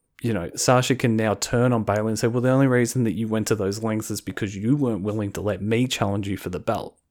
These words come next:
That kind of thing. Um, and it also means that Asuka can chase Sasha for a bit as well. So I actually didn't have any problems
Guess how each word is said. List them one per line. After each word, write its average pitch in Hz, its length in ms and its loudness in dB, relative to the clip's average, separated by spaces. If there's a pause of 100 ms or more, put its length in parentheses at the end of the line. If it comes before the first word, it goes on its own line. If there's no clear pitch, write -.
(300)
That 170 160 -4
kind 87 200 -4
of - 60 -10
thing. - 180 -14 (920)
Um, 107 280 -2
and 170 120 6
it 190 80 12
also 190 260 10
means 156 200 6
that 143 100 4
Asuka 127 340 4
can 110 160 2
chase - 520 -2 (280)
Sasha - 480 -2 (1200)
for - 140 -4
a 101 60 -2
bit 92 180 -4
as 98 140 -2
well. 107 160 4
So 110 320 -2 (1120)
I 151 140 8
actually 170 360 6
didn't 117 200 2
have 117 180 4
any 104 120 0
problems 107 560 -2